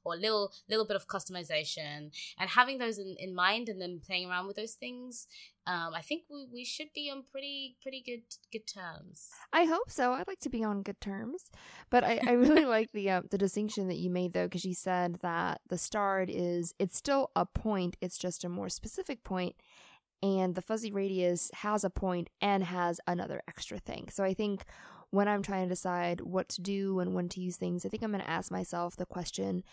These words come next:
Speaker 2: to get me started that says, "Okay, is this a more specific thing or am I adding another thing to the thing I already had?" I think that'll help me at least figure out what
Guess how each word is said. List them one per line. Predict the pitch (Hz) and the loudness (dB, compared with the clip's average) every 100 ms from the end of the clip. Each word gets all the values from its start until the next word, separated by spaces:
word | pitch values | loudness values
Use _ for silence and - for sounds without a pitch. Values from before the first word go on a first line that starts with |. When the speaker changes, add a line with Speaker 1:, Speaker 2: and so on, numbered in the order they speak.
| - - | -20 -4
Speaker 2:
to | - | -2
get | 247 311 | 0 2
me | 240 | 0
started | - 185 175 175 165 - | 2 2 4 2 0 -2
that | 190 180 | -2 0
says, | - 180 175 175 175 - _ _ _ _ _ _ _ - | 2 2 2 2 0 -2 _ _ _ _ _ _ _ 8
"Okay, | 220 214 175 - | 8 8 4 4
is | 180 | 4
this | 208 196 | 4 4
a | - | 4
more | 180 180 233 | 2 4 2
specific | 247 - 247 269 269 - | 2 0 0 0 -2 -4
thing | 269 262 262 | -4 -2 -2
or | 254 196 | 0 0
am | 185 | 2
I | 185 190 196 - - | 0 0 -2 -4 0
adding | 196 190 190 185 180 180 180 _ - | 2 4 2 2 0 -2 -4 _ 0
another | 185 185 185 185 | 4 6 6 2
thing | - 180 180 | 2 0 0
to | 175 | -2
the | 180 180 | -4 -4
thing | 180 175 | -4 -2
I | 175 | -2
already | 165 156 - | -2 -2 -6
had?" | 147 - - - - - - - | -8 -6 -4 -4 -8 -18 -20 0
I | 190 | 6
think | 254 233 | 6 6
that'll | 202 | 2
help | 180 185 180 175 | 2 4 2 2
me | 185 185 180 180 175 - _ _ _ | 0 2 2 2 -2 -6 _ _ _
at | 208 | 4
least | 294 285 | 6 4
figure | - 208 202 | 2 2 4
out | 185 | 2
what | 180 | 2